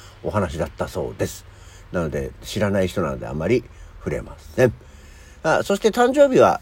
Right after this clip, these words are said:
今日誰の誕生日？今日は千九百二十年、レイ・ブラッドベリが生まれてますね。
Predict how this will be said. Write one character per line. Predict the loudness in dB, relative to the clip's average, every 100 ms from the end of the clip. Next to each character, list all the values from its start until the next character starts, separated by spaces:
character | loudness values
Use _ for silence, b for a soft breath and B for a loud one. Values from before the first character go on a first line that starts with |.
| 0
今 | 2
日 | 4
誰 | 4 4
の | 0
誕 | -2
生 | -2 -2
日？ | -2 -6 -8 0
今 | 6
日 |
は | 6 4 -2
千 | -4 0
九 | 0
百 | -2 0
二 | -2
十 | 2 4
年、 | 4 0 -6 b b b
レ | 6 6
イ・ | 4
ブ | 0 4
ラ | 4
ッ | 4
ド | 2
ベ | 4 2
リ | 2
が | 0 0
生 | -2
ま | -2 -2
れ | -4
て | -8
ま | -10
す | -8
ね。 | -6 -6